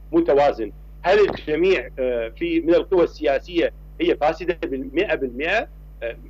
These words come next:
يعني هذا الخطاب مقبول؟ أبدًا. اليوم الحكمة بعد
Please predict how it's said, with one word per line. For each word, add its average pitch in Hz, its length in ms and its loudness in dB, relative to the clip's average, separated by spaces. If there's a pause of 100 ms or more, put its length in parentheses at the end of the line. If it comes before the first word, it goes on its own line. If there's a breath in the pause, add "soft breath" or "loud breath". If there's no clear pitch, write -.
(100)
يعني 117 440 -6
هذا 147 140 2
الخطاب 160 400 -2 (100)
مقبول؟ 165 600 -2
أبدًا. 123 380 0 (360)
اليوم 160 400 2
الحكمة 185 480 -4
بعد 123 180 -2